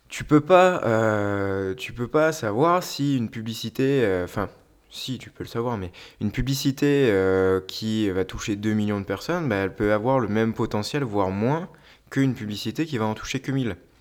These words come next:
Parce que si tu as touché mille personnes, mais c'est mille personnes qui vont être intéressées par ton produit parce que,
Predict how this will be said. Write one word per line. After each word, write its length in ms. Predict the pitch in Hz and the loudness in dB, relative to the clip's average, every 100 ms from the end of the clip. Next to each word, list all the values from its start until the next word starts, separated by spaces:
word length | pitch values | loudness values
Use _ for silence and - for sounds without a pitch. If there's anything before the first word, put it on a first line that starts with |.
| _ - _ | _ -20 _
Parce 160 | 92 | -6
que 100 | - | -4
si 320 | 110 - 180 - | -4 -4 -10 -10
tu 180 | - 127 | 0 2
as 80 | 120 | 2
touché 380 | 131 120 123 110 | 0 -4 -2 0
mille 420 | 127 160 151 95 | 2 2 0 -2
personnes, 560 | - 113 - 120 110 90 | 0 -2 0 -2 -2 -4
mais 120 | 92 | -8
c'est 240 | - 98 | -6 -2
mille 320 | 110 165 165 | 2 2 2
personnes 500 | 165 127 - 120 104 | -2 -4 -4 -4 -6
qui 160 | 82 - | -8 -12
vont 240 | 92 92 | -8 -4
être 140 | 95 113 | -4 -4
intéressées 560 | 120 123 117 113 - | -6 -4 -4 -6 -8
par 200 | 113 87 | -8 -10
ton 140 | - 98 | -8 -8
produit 380 | - 101 113 110 | -6 -6 -6 -6
parce 180 | 87 | -8
que, 220 | - 101 | -6 -6